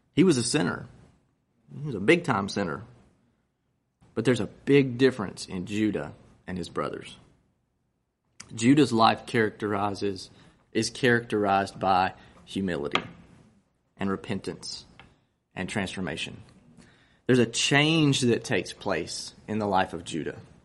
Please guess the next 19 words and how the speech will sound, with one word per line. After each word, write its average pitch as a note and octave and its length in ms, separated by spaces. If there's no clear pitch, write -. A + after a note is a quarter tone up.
that F#2+ 240
doesn't B2+ 360
seem B2 280
to A2+ 60
have G2+ 120
taken G#2 280
place F#2 480
in G2+ 120
the F#2+ 60
lives G2+ 280
of F2+ 140
Reuben G2+ 440
or F#2 100
Simeon F#2+ 580
or F2 100
Levi. C2+ 380
These C#3+ 200
are C#3+ 60
signs C3 760